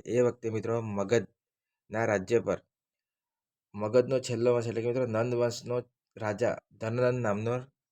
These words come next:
રાજા શાસન કરતો હતો. પરીક્ષાની દ્રષ્ટિએ મિત્રો ખૂબ જ આઈ એમ પી છે. એવો પ્રશ્ન પૂછાય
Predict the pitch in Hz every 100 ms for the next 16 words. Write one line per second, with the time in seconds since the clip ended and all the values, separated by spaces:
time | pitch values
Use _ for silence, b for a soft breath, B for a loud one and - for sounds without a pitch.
0 | - 101 101 117 104 98 113 - 104 98
1 | 92 80 - 117 135 123 113 107 - 120
2 | 113 110 117 - 110 113 107 107 113 120
3 | 110 123 - _ _ _ _ _ _ -
4 | 113 120 117 120 117 123 113 80